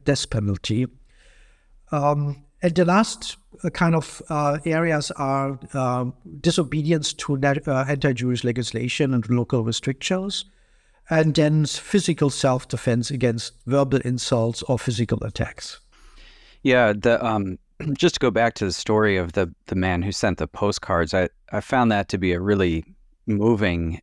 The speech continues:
Speaker 2: and, um, powerful story. You, one, one of the surprises of this book is that it is a work of history, but, but in many ways it's five mini biographies with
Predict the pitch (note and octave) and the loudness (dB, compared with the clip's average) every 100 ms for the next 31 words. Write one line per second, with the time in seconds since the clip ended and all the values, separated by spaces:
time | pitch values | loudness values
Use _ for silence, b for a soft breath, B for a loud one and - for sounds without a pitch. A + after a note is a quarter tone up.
0 | - F#2 E2+ D#2+ D2+ - _ _ _ _ | -4 -2 -2 -4 -8 -14 _ _ _ _
1 | _ _ _ - F2 E2 D2 - - C3+ | _ _ _ -6 -4 -4 -6 -10 0 2
2 | D#3 - F#2+ - A#2 A2+ F2 - A#2 A2+ | 2 -2 -4 0 2 2 0 -2 0 0
3 | G#2 - _ - C3 B2 D3+ - C#3+ D#3 | -2 -6 _ -14 -8 -2 -2 0 0 2
4 | A#2+ - - B2+ D3+ A#2+ F#2+ F#2 F2+ - | 0 -2 -2 2 2 0 -2 -2 -2 -2
5 | G2+ E2 - - G#2+ G2 G#2+ A#2+ G#2 G2 | -2 -2 -4 -2 0 2 0 0 0 -2
6 | F#2+ - - A#2 - G2 F#2 F2 - F#2+ | -2 -4 -4 -4 -2 -2 0 0 2 0
7 | - _ - G#2+ A2 B2+ A#2 G2+ G2 F#2 | 0 _ -2 0 2 2 4 2 0 -4
8 | - - - - G2+ G2 G2 - _ _ | -8 -10 -6 2 4 4 2 -4 _ _
9 | _ _ - - G#2+ A2 G2 E2 F2 F2+ | _ _ -16 -2 2 2 2 2 2 4
10 | A#2 A#2 - E2 D#2+ F2 - F#2 - - | 4 2 -2 -4 -4 -6 -2 -2 -2 -14